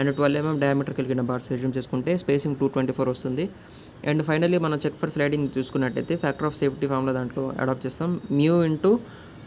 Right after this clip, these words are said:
sigma V by F అనే formula వేస్తాం. F already తెలుసు, sigma V తెలుసు, mu already క్వశ్చన్లో ఇచ్చాడు. ఈ విధంగా వన్ పాయింట్ త్రీ సెవెన్ ఉంది and ఇది వన్ పాయింట్ ఫైవ్ కంటే తక్కువగానే ఉంది కాబట్టి safe అని చెప్పేసి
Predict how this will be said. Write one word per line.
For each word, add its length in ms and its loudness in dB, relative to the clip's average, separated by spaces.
sigma 280 4
V 160 4
by 220 6
F 100 0
అనే 140 2
formula 280 2
వేస్తాం. 340 0
F 140 6
already 340 2
తెలుసు, 300 0
sigma 400 2
V 40 2
తెలుసు, 360 0
mu 500 4
already 200 6
క్వశ్చన్లో 420 0
ఇచ్చాడు. 420 0
ఈ 100 2
విధంగా 300 2
వన్ 180 2
పాయింట్ 280 0
త్రీ 160 0
సెవెన్ 200 0
ఉంది 280 0
and 120 2
ఇది 240 6
వన్ 260 4
పాయింట్ 220 2
ఫైవ్ 180 0
కంటే 140 -2
తక్కువగానే 1040 0
ఉంది 260 4
కాబట్టి 560 0
safe 280 2
అని 80 0
చెప్పేసి 540 2